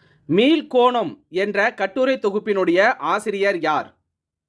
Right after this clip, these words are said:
ஆன்சர் பாருங்க, அழகிய பெரியவன். ஆன்சர் அழகிய பெரியவன். மலரில் ஆரலி இந்துளம் பாடும்,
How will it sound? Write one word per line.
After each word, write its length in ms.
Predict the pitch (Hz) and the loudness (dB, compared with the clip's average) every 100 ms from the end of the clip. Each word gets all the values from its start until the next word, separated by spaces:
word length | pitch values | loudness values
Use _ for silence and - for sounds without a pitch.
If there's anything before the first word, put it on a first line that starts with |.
| _ _ - | _ _ -2
ஆன்சர் 300 | 156 180 190 | 0 2 2
பாருங்க, 460 | 185 196 202 - - _ _ _ | 2 2 0 -2 -8 _ _ _
அழகிய 540 | 139 175 185 190 196 | -6 -2 -2 0 -2
பெரியவன். 640 | 175 156 165 147 135 110 _ | 0 0 2 0 -2 -6 _
ஆன்சர் 420 | 147 180 226 240 269 | -8 -6 0 2 2
அழகிய 600 | 156 175 190 202 240 247 | 0 -2 -2 -2 -2 -2
பெரியவன். 580 | 175 165 147 127 - _ _ _ _ _ _ _ _ _ _ _ _ _ _ _ _ _ _ _ _ _ _ | -2 -2 -2 -6 -10 _ _ _ _ _ _ _ _ _ _ _ _ _ _ _ _ _ _ _ _ _ _
மலரில் 600 | 165 202 285 294 294 294 - | 0 2 4 2 0 -4 -6
ஆரலி 640 | 170 226 269 262 269 254 175 | 0 2 4 2 -2 -6 -10
இந்துளம் 580 | 214 247 262 247 240 | -10 -6 -4 -4 -6
பாடும், 640 | 214 202 202 190 269 - | -2 0 2 0 -2 -8